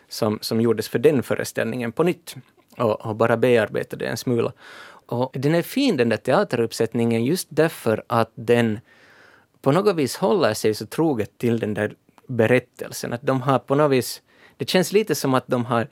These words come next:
gjort motstånd mot det här att, att försöka piffa upp den eller lägga in några sådana väldigt samtida markörer eller några sådana tydliga att peka på någonting tydligt, försöka göra den så att,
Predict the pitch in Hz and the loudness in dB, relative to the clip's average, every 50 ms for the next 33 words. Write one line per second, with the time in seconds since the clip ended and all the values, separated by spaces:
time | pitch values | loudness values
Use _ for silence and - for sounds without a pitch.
0 | _ - - _ - 131 127 131 - 156 165 214 190 147 - - - 113 104 107 | _ -20 -20 _ -2 0 0 0 2 4 4 4 4 2 0 -2 -2 -2 0 0
1 | 117 117 - - 113 110 - 120 110 104 104 101 - - - - 117 - - - | 0 -2 0 -2 -2 0 0 0 0 0 -2 -4 -8 -10 -8 -6 -6 -6 -6 -6
2 | 104 - 113 107 - - 110 - - 120 - - - 110 113 127 123 - - 123 | -4 -2 -2 -2 -2 -4 -6 -4 -4 -4 -4 0 2 4 4 4 2 0 -6 -8
3 | 110 98 98 95 - - 110 120 120 120 120 120 117 123 127 131 127 117 110 110 | -6 -6 -6 -6 -6 -6 -4 0 2 2 4 4 4 4 4 4 4 2 2 0
4 | 107 - - 117 107 107 107 104 110 117 113 101 - - - - 123 123 117 101 | 0 -2 -2 -4 -4 -2 -2 0 0 0 0 -2 -4 -2 0 2 2 2 2 0
5 | - 110 98 98 107 110 110 107 - - - 107 101 104 104 - 110 110 110 110 | 0 -2 0 0 0 -2 -4 -4 -4 -2 0 0 2 0 0 -2 -4 -6 -6 -4
6 | - 117 117 113 117 113 113 - 110 107 107 110 - - 123 120 113 123 139 - | -4 -4 -4 -4 -4 -6 -8 -8 -6 -4 -4 -6 -2 0 0 0 0 -2 -2 -2
7 | 104 107 120 - _ _ _ - - - - - - - _ - - - _ - | 0 -2 -2 -4 _ _ _ -20 -20 -20 -20 -20 -20 -20 _ -12 -12 -6 _ 2
8 | 135 123 110 - - 104 - 107 104 104 98 - 107 107 98 - 120 113 104 - | 4 4 4 2 0 -4 -4 -2 -4 -4 -4 -4 -4 -6 -2 0 2 2 2 2
9 | 110 104 - - - - 113 - 123 117 107 - 107 107 113 110 107 107 95 62 | 0 -2 -4 -6 -8 -8 -2 0 0 2 2 0 0 2 2 2 2 0 0 -2
10 | 60 - - - - - _ - | -6 -6 -8 -10 -10 -10 _ -18